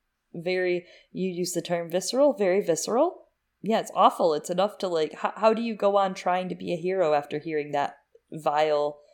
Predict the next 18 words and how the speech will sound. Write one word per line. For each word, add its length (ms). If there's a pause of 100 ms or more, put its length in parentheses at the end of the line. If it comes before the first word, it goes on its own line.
(260)
you 100
know, 240
that 280
vitriol 380
spit 300
at 140
you? 140
How 160
do 80
you 100
go 220
on 340 (400)
every 280
day 260
trying 240
to 60
be 80
like, 160